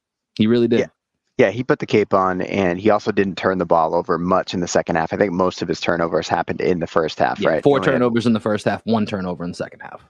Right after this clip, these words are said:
Speaker 2: Yeah, and I, I mean, he played about as perfect of a half as you can play, and it seemed to, like, really inspire confidence in the rest of the guys, because before Tatum hit those back-to-back threes,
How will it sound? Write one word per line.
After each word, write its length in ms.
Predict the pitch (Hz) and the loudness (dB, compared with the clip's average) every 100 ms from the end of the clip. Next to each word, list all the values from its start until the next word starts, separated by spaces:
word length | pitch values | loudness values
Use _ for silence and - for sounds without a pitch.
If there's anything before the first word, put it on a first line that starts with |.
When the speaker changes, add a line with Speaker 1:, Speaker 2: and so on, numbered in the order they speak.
| _ _ | _ _
Speaker 2:
Yeah, 180 | 123 127 | 2 2
and 200 | - 107 107 - | 2 0 0 2
I, 120 | 110 - | 2 2
I 80 | 107 | 0
mean, 140 | 101 | 0
he 160 | 95 110 | 0 -2
played 380 | - 110 101 | 0 2 2
about 440 | 90 95 95 92 - _ - | 0 0 2 2 -2 _ 0
as 240 | 87 90 | 0 0
perfect 520 | - 98 90 90 - - | 0 -2 2 0 -2 0
of 180 | 95 87 | 0 2
a 60 | |
half 340 | 82 87 82 - | 0 0 -2 -2
as 140 | 87 | -4
you 100 | 90 | -4
can 180 | - 82 | -6 -6
play, 440 | - 90 87 80 - - - - - | 0 2 2 0 -6 -20 -20 -18 -4
and 500 | 95 95 85 85 76 - _ _ _ - | 0 0 0 -4 -8 -14 _ _ _ -2
it 140 | 110 | -2
seemed 300 | - - 139 | -2 0 0
to, 100 | 135 | 2
like, 140 | 120 92 92 | 0 0 0
really 320 | 101 98 95 | 2 2 0
inspire 480 | 85 - 85 85 78 | -2 0 0 0 0
confidence 560 | 98 82 - 87 82 | 0 0 0 -6 -4
in 80 | 69 | -4
the 60 | 71 | -2
rest 240 | 73 - | -2 -4
of 40 | 80 | -6
the 60 | |
guys, 340 | 78 50 50 - | -2 0 -2 -6
because 380 | - 90 85 - - | -2 0 0 -6 -6
before 300 | - - 123 | -4 0 0
Tatum 380 | 113 110 104 92 | 2 0 0 0
hit 180 | 98 - | -2 0
those 240 | 90 85 | 0 0
back-to-back 560 | - 85 - 87 76 - | -2 -2 -2 0 0 -2
threes, 540 | 104 101 98 92 82 | -2 0 2 0 -2